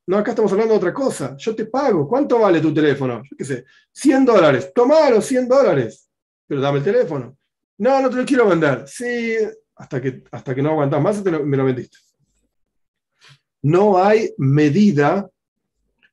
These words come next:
para el robo de dinero, incluso cualquier cantidad de dinero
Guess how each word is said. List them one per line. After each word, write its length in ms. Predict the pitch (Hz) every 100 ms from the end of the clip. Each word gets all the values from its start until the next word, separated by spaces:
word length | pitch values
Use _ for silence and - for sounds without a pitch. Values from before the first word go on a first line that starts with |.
| _
para 180 | 139 139
el 120 | 135
robo 720 | 160 175 165 151 180 190 - _ _ _
de 120 | - 135
dinero, 540 | 139 147 123 110 107
incluso 920 | 165 151 143 208 233 226 - 151 139
cualquier 580 | 139 147 139 139 165 151
cantidad 460 | 143 139 139 143 139
de 100 | 170
dinero 720 | 196 208 170 147 143 143 143